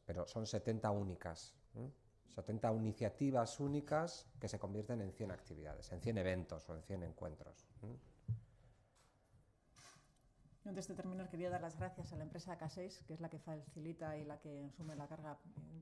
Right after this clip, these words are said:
Speaker 2: de, de gestión o de, en esta, en esta labor, y también a Iñaki Arrieta, de la Facultad de Antropología del País Vasco, que es también quien está a disposición de los agentes,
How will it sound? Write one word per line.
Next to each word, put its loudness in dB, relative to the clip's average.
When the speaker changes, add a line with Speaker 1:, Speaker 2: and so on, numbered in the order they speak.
Speaker 2:
de, -8
de -10
gestión -2
o -2
de, -6
en -6
esta, -6
en -6
esta -4
labor, 4
y -2
también -2
a -2
Iñaki -4
Arrieta, -2
de -2
la -4
Facultad -4
de -2
Antropología -4
del -2
País -4
Vasco, -4
que -6
es -8
también -4
quien -6
está -4
a 0
disposición -4
de -2
los -2
agentes, -2